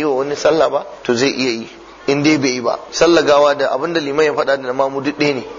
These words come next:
ba bambanci. Kuma wannan addu'ar wanda bai iya ba, ya yi da Hausa.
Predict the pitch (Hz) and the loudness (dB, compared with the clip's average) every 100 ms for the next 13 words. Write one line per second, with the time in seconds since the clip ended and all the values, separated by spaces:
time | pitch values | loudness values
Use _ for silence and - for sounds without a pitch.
0 | - - - - - - - 160 139 135 | -18 -18 -20 -20 -20 -4 2 4 4 2
1 | 143 131 - - - - - - - - | 0 -2 -10 -12 -18 -20 -20 -18 -12 -10
2 | - 156 175 190 185 143 175 165 165 165 | -2 4 4 4 4 2 0 0 0 -4
3 | 143 - 160 139 156 143 170 147 127 127 | -4 0 2 4 2 0 0 0 0 -2
4 | - | -2